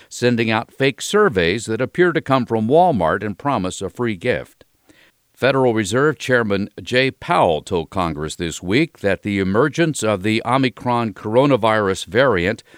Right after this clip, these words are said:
poses an economic as well as a health threat.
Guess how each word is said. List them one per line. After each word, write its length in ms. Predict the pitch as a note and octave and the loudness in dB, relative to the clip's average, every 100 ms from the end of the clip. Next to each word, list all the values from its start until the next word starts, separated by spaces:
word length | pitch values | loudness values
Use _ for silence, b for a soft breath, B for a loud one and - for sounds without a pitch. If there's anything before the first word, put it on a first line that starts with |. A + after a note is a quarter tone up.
| B _ | B _
poses 500 | B2+ C#3+ A#2+ D#3 A#2+ - | 2 2 0 -4 -4 -2
an 260 | A2+ A#2 - | 0 0 0
economic 720 | B2+ G#2 F#2 G2+ D3+ G3 - - | -2 0 2 2 2 0 -4 -6
as 160 | C3+ | -6
well 420 | A#2+ E3 D#3+ E2+ - | 2 4 4 2 -2
as 200 | G#2 G2+ | -4 -2
a 80 | G2+ | 0
health 240 | A2+ F2 | 0 0
threat. 420 | - D#2+ A#1 - | -4 -6 -6 -16